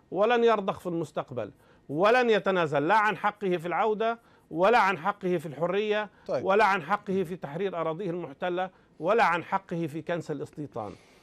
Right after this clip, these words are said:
Speaker 1: أما وصف الفلسطينيين عندما يقاوم بأنهم إرهابيين، أما عندما يقوم الإسرائيليون بقتل وحرق عائلات يحاكموا بشكل حضاري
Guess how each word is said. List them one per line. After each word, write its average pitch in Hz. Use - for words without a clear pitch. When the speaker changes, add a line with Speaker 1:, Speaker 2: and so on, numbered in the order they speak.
Speaker 1:
أما 233
وصف 202
الفلسطينيين 165
عندما 160
يقاوم 165
بأنهم 156
إرهابيين، 165
أما 214
عندما 185
يقوم 196
الإسرائيليون 170
بقتل 170
وحرق 165
عائلات 170
يحاكموا 180
بشكل 156
حضاري 160